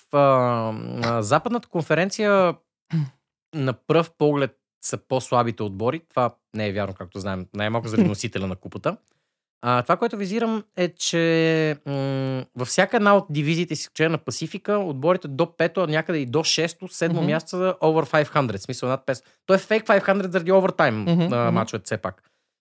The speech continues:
Speaker 1: Единствено в Пасифика пет са Калгари с, какво е това? Четири четири осем. Окей.
Speaker 2: Да.
Speaker 1: Минесота са на седмо място в Централ.
Speaker 2: Мгм.
Speaker 1: А, смениха треньора. А, но това, което ми прави впечатление на мен лично,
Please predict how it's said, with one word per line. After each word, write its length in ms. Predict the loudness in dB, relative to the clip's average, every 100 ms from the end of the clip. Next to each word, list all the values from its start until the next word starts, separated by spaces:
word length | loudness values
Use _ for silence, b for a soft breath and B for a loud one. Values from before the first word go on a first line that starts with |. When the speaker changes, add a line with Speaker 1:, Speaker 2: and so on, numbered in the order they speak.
| -6
Speaker 1:
Единствено 340 | -2 -2 -2
в 40 | -4
Пасифика 680 | -4 -6 -6 2 4 4 2 0
пет 140 | -2
са 140 | -2
Калгари 380 | 2 2 4 0
с, 260 | -4 -10 -14 _
какво 180 | -8 -8
е 40 |
това? 180 | -8 -12 -16 _ _ -2
Четири 280 | -2 -2 -4
четири 260 | -4 -2
осем. 220 | -4 -6 -14 -12
Окей. 240 | -6 -2
Speaker 2:
Да. 160 | 0 -2 -8 _ _ _ _ -4
Speaker 1:
Минесота 680 | 0 0 2 0 2 0 -2 _ -8
са 160 | -2 0
на 120 | 0
седмо 480 | 0 2 4 4 2
място 400 | 2 0 -4 -4
в 140 | -6 -8 -4
Централ. 360 | 0 0 -4 -14 _ _ -4
Speaker 2:
Мгм. 180 | -2 -4 -8 -4
Speaker 1:
А, 260 | 0 0
смениха 320 | 0 -2 -2 -2
треньора. 460 | -2 0 0 -2 -6 _ _ _ _
А, 720 | -2 0 2 2 2 2 0 -4 _ _ _ -6
но 760 | -2 0 2 2 2 2 0 -2
това, 120 | -2
което 160 | -4 -4
ми 60 | -2
прави 140 | -2
впечатление 340 | -4 -4 -2 0
на 100 | 0
мен 160 | 0
лично, 600 | -2 -4 -2 0 0 -2